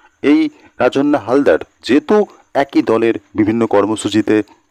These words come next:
মুখ দেখাদেখি হয়, তো স্বাভাবিকভাবেই এক্ষেত্রে এদের যে বারবারন্ত, এটা দলের দেয়া ক্ষমতা এবং সেই দলের ক্ষমতাকে ব্যবহার করেই এই সমস্ত কুকীর্তি সে করছে।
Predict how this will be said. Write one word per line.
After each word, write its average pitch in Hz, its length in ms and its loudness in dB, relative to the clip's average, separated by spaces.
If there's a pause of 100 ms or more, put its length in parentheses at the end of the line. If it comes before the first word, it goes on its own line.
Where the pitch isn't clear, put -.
(160)
মুখ 98 120 2 (100)
দেখাদেখি 92 480 -2
হয়, 95 220 0 (800)
তো - 140 -2
স্বাভাবিকভাবেই 160 680 2
এক্ষেত্রে 160 400 0 (520)
এদের 135 240 -2
যে - 80 -4 (120)
বারবারন্ত, 87 540 0 (460)
এটা 135 140 4 (120)
দলের 160 300 6
দেয়া 175 220 4
ক্ষমতা 120 400 -2 (600)
এবং 160 160 2 (140)
সেই 190 140 2 (120)
দলের 143 220 6 (100)
ক্ষমতাকে 123 520 -2
ব্যবহার 113 260 2 (100)
করেই 143 260 2 (180)
এই 107 80 0 (100)
সমস্ত 110 300 -2 (120)
কুকীর্তি 113 500 -2 (100)
সে 120 80 0 (160)
করছে। 123 480 0